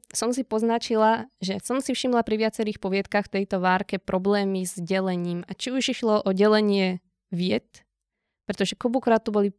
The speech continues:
príliš, ale že naozaj príliš dlhé vety, že do, tá veta by sa dala rozdeliť na tri menšie a bola by lepšia, alebo aj členenie textu.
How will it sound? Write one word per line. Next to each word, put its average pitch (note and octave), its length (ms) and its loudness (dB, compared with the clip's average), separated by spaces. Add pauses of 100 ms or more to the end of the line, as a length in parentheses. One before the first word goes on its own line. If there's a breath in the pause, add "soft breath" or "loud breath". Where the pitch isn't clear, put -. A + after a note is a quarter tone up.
(120)
príliš, B3+ 560 2
ale G#3 200 2
že G3+ 100 0
naozaj G3 420 0
príliš A3 360 2
dlhé G#3+ 300 4
vety, F#3+ 260 -2 (140)
že F#3+ 100 -2
do, G#3 200 0 (200)
tá G#3 120 6
veta A#3 280 4
by G#3+ 100 2
sa A3 140 0
dala G#3+ 240 6
rozdeliť G#3+ 440 2
na G#3+ 160 2
tri A3+ 200 0
menšie G#3 520 0
a F#3+ 120 2
bola F#3+ 240 0
by F#3+ 260 0
lepšia, G#3 420 0 (720 soft breath)
alebo G#3+ 560 4
aj G#3 240 2
členenie G3+ 560 0
textu. - 480 -8